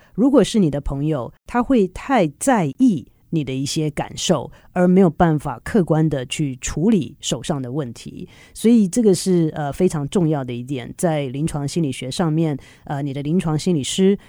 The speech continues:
真的不应该跟你有任何的私交。那在我们的，呃，伦理规范里面，这一条也非常的重要。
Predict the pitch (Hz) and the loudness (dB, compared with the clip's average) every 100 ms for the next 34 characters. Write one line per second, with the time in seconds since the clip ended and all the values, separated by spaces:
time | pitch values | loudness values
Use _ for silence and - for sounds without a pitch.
0 | _ 220 214 151 196 190 190 185 175 170 | _ 2 2 2 4 4 4 4 4 4
1 | 180 151 127 139 160 143 131 131 131 123 | 2 2 0 0 0 0 -4 -8 -8 -4
2 | - 156 147 - 151 131 127 151 - - | -4 -6 -10 -6 -6 -4 -6 -10 -20 -18
3 | - 196 180 180 139 139 143 156 143 139 | 0 0 4 2 2 -4 -4 -4 -4 -4
4 | 139 - 147 139 147 185 196 165 185 202 | -8 -10 -8 -6 0 2 4 6 6 6
5 | 185 131 143 151 131 147 180 160 156 143 | 0 0 0 0 -2 -2 0 0 -4 -8
6 | 131 135 170 139 117 - _ - 190 180 | -6 -6 -6 -8 -8 -14 _ 0 0 0
7 | 151 127 131 131 127 - 185 135 147 131 | -4 -8 -8 -8 -10 -4 -2 0 -4 -6